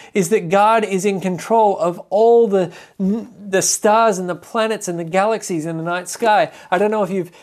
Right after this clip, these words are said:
had the opportunity to travel out to where it's dark and to look up into a night sky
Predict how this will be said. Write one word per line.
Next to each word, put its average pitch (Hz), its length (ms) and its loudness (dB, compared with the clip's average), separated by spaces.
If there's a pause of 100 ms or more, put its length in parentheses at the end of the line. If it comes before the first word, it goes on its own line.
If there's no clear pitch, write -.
(120)
had 214 220 0
the 208 120 2
opportunity 196 640 -2
to 156 100 -4
travel 208 520 -2
out 175 360 -4
to 180 80 -8
where 180 240 2
it's 156 220 -6
dark 180 480 -2
and 156 120 -8
to 170 80 -6
look 190 220 -4
up 180 160 -4
into 170 220 -8
a 160 80 -4
night 160 260 -4
sky 156 560 -4